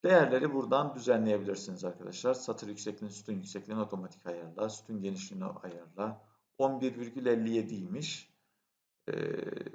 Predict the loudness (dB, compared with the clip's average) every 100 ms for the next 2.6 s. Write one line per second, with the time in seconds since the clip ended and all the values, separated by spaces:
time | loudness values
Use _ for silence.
0 | -14 -18 _ _ _ _ _ _ _ _
1 | _ _ _ _ _ 4 6 2 -2 -4
2 | -8 -4 -2 0 -2